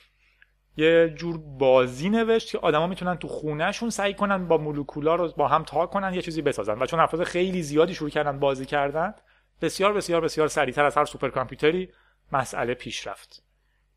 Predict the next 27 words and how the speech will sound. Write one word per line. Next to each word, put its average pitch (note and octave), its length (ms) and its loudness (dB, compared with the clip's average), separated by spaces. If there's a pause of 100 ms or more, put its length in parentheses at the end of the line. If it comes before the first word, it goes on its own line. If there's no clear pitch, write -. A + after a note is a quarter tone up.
(120)
یا D#3 80 2
یه E3 120 4
بار F3 120 4
دیگه E3 180 -2
متخصص E3 360 -4
کامپیوتر D#3 460 -2
گم D3 280 0
شده A3 280 2
بود G#3 180 -6
یه G3+ 120 0
جایی، F#3+ 400 -2 (500)
در - 100 -4
واقع A#2 160 -2
تو - 120 -8
قایق B2+ 400 0
تفریحیش C3+ 520 -2
نزدیک C3 280 -4
یه D3+ 100 0
جزیره B2 340 -2
گم C3 200 -2
شده G#3+ 240 -2
بود، A3+ 260 -8 (720)
گارد C3 240 2
ساحلی B2 320 2
نتونست F3+ 320 -2
پیداش G#3 280 -8
کنه. G#3 340 -4